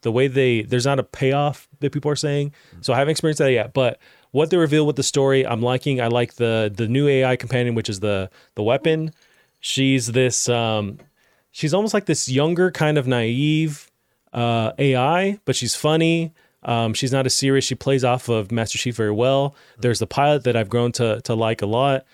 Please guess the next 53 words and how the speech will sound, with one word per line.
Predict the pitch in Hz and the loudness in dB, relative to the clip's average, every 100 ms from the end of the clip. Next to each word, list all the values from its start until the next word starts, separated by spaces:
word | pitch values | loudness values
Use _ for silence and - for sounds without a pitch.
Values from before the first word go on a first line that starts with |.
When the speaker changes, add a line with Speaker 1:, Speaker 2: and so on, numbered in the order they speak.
| _ | _
Speaker 1:
especially | - 143 156 | -4 -2 2
when | 139 | 2
he | 127 | 2
has | 131 | 0
his | 123 | -2
kind | - 135 | -2 -2
of | 95 | 0
breakdown | 117 117 127 123 117 | -2 0 0 0 0
and | 107 | -2
you | 101 | -2
have | 104 113 | -2 -2
that | 107 | -2
moment | 95 107 117 | -2 -2 -4
with | 107 | -4
him. | 107 | -6
It's | 95 104 | -6 -6
really | 98 | -6
cool. | 95 123 123 120 - | -4 -2 -2 -6 -14
Speaker 2:
Hmm. | 95 87 85 101 | -20 -20 -20 -6
Speaker 1:
So | 139 98 | -2 0
I'm, | 156 247 - | 0 -2 -4
I'm | - 175 208 | -2 -2 0
pretty, | 190 220 233 196 | 0 2 2 4
uh, | 165 135 | 4 2
positive | - 139 160 113 | 0 0 0 -2
on | 113 | -2
the | 107 | -2
story. | - 120 90 | -2 -2 -2
I, | - 104 110 | -4 -2 -4
I | |
dig | 107 120 123 | -2 0 0
it. | 123 - _ _ _ _ _ 113 | -2 -6 _ _ _ _ _ -2
The | 131 | 2
other | 135 170 | 4 2
characters | 170 165 160 - | 0 0 0 -2
tend | - 151 135 | 0 0 2
to | 131 | 0
bring | 131 135 | 2 2
out | 127 | 2
a | 127 | 2
little | 123 | 0
bit | 107 | 0
more | 117 127 | 2 2
in | 120 | 2
Master | 110 - | -2 -2
Chief | - 117 | -4 -4
this | 110 | -2
time | 117 107 | -2 -2
around. | 98 120 165 180 - _ - | -2 0 -2 -4 -12 _ -6
He's | 127 123 | -2 -2
not | 127 - | -2 0
so, | 131 | 0
like, | 120 98 | 0 -2